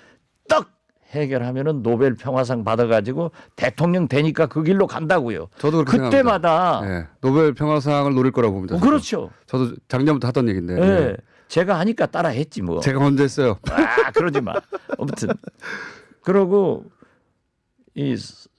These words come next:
Speaker 1: 방송 진행자하고 저처럼 정치인하고는 달라요. 했어도 내가 공식적으로 발언하면 제가 한 거예요.
Speaker 2: <laughs> 저희는 방송으로 기록이 남아 있습니다.
Speaker 1: 아, 그건
Speaker 2: 작년에 했던
Speaker 1: 그
Speaker 2: 이야기.
Speaker 1: 기록은 천 번 남아도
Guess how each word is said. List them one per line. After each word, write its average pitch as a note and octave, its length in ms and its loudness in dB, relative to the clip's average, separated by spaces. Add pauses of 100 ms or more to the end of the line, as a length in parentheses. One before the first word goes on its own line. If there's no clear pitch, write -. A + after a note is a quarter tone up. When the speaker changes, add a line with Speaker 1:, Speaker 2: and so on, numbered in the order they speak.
(140)
Speaker 1:
방송 D#3 460 -2
진행자하고 B2 1080 -4 (100)
저처럼 A#2+ 560 -6 (360)
정치인하고는 C3+ 800 -6
달라요. F#2+ 520 -6 (640)
했어도 G3 560 0 (260)
내가 C3+ 420 2
공식적으로 C3+ 720 -2
발언하면 A#2+ 500 -2
제가 B2+ 260 0
한 D#3 180 -8
거예요. G#2 320 -2
Speaker 2:
<laughs> - 1600 -4
저희는 F#3+ 300 4
방송으로 F#3 460 -2
기록이 F3 240 0
남아 C#3+ 240 2
있습니다. A#2 300 -2
Speaker 1:
아, F#2 220 -2
그건 - 160 -14
Speaker 2:
작년에 D3 380 2
했던 C#3 200 2
Speaker 1:
그 E3+ 60 6
Speaker 2:
이야기. D3+ 120 4
Speaker 1:
기록은 F3 300 2
천 G#3+ 220 -2
번 A#3 120 4
남아도 C3+ 580 2